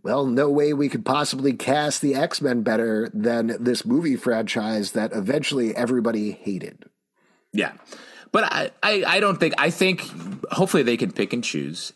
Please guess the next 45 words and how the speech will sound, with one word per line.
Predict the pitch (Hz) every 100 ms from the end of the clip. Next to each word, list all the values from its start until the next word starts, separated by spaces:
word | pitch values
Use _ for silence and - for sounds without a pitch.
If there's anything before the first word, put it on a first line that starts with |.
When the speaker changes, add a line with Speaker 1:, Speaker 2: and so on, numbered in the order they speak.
| -
Speaker 2:
And | 113 120
I, | -
who | 135 160
knows | 139 127
what, | 113 -
if | 107 -
some | - 120
of | 107
those | 95
actors | 98 95 85
are |
gonna | 87
be | 80
like, | 76 71
"I, | 95 92 92
I |
thank | - 110 98
you, | 98
but | 90 90
no | 98
thanks," | - 82 82
Cecilia | 90 - 85 78
Reyes | 85 104 87
style. | - 78 76 - - - - -
So, | - 139
like, | 135 127
we | 127 151
don't | 165 151 113
know. | 131 127 90 85 87 - - - - - -
But, | 117 151
like, | 147 135 - -
they | 135
gotta | 131 131 147
keep | 151 139
Hugh | 131 117
Jackman. | 85 71 - 76 104 - _ _ _ _ -
They | 123
could | 180 143
keep | - 196 -
the | 170
p-, | - 160
pieces | 180 170 147 139
that | 147
they | 135
want | 139 147 -